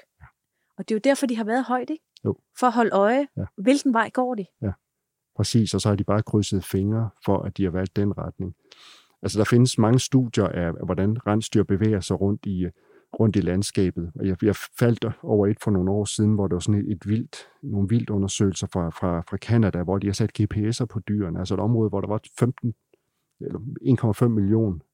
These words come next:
Speaker 2: øh, rensdyr, og så var der måske en hundrede stykker, der havde G P S på. Så man
Speaker 1: Det er jo
Speaker 2: se-
Speaker 1: vanvittigt mange, altså.
Speaker 2: Det, det er der. Altså, så kunne man, så kunne man se, hvordan de har vandret rundt fra sommer og vinter, og vi forestiller os lidt, at de er gået op ad den motorvej, tilbage ad den motorvej.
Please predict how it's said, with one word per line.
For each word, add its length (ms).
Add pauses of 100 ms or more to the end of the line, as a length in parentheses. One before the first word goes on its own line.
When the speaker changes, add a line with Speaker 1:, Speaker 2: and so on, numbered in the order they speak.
Speaker 2:
øh, 140
rensdyr, 520
og 120
så 80
var 60
der 80
måske 240
en 80
hundrede 300
stykker, 280
der 80
havde 240
G 60
P 200
S 60
på. 160
Så 120
man 60
Speaker 1:
Det 80
er 160
jo 60
Speaker 2:
se- 160
Speaker 1:
vanvittigt 440
mange, 340
altså. 320
Speaker 2:
Det, 160
det 100
er 120
der. 100
Altså, 160
så 80
kunne 100
man, 80
så 140
kunne 100
man 100
se, 200
hvordan 260
de 120
har 60
vandret 400
rundt 220
fra 80
sommer 320
og 100
vinter, 420 (480)
og 220 (160)
vi 80
forestiller 460
os 100
lidt, 120
at 120
de 80
er 40
gået 340
op 180
ad 40
den 180
motorvej, 460
tilbage 340
ad 40
den 180
motorvej. 440